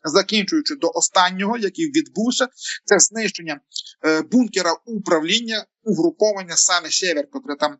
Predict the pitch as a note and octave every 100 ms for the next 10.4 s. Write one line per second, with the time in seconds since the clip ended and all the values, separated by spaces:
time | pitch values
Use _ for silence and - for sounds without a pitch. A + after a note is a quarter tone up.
0 | _ - - F#3+ - E3 C#3+ C#3 F3 D3+
1 | - D3 C#3+ C#3 A#2 - - - - -
2 | C#3+ D3 G#3 G#3 F#3 F3+ F#3 F3 - D3+
3 | - - C#3+ E3 E3+ E3+ D3 C#3+ D3 D3
4 | C#3 C3+ C#3 E3+ E3 - D#3+ - D#3+ C#3
5 | C3+ C3 A#2+ D3+ D3+ C3+ B2+ D#3+ G3+ B3+
6 | - E3+ D#3+ C#3 C#3 - - - - -
7 | F3 F3+ D#3+ D#3 D#3 E3 A3 - B3 E3+
8 | A3 A#3 A#3+ A3 F#4 - G3+ F3 F3+ F3+
9 | D#3+ - C#3+ - - - D3+ D#3 D#3 G#3
10 | G3 - G#3